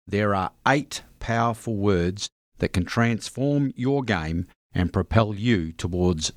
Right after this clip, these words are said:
success. These words hold the key to engaging your audience, creating impact, and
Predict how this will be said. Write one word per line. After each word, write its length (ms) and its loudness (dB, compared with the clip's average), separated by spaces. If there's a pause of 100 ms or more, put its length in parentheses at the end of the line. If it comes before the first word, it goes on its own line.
success. 600 2 (340)
These 320 -2
words 340 -2
hold 320 -2
the 80 -4
key 340 -2 (460)
to 120 0
engaging 560 0
your 220 0
audience, 540 -2 (600)
creating 460 -2
impact, 420 -2 (800)
and 340 -2